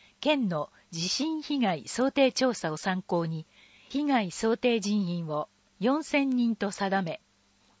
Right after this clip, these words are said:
これを基本として備蓄品の確保に努めています。また、生活用品については、各避難所に分散配備しているほかに、食料品については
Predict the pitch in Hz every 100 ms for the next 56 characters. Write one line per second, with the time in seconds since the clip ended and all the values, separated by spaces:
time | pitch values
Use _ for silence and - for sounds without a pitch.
0 | _ - 240 262 262 254 220 254 233 226
1 | - 202 202 - - - - 190 - -
2 | 311 320 302 277 254 - 320 262 226 165
3 | 165 - 226 - 151 143 135 - - _
4 | _ _ _ _ _ _ _ _ _ _
5 | _ - 190 214 196 - - - - -
6 | 269 330 339 - 311 311 240 202 175 -
7 | 226 202 180 160 151 _ _ _ _ _
8 | 269 285 269 - 202 196 202 202 185 165
9 | - _ _ - 269 311 - 285 277 233
10 | 269 175 175 - 165 170 170 185 175 165
11 | 151 _ _ _ _ _ - - 233 302
12 | 311 320 311 285 277 269 - 262 214 170
13 | 160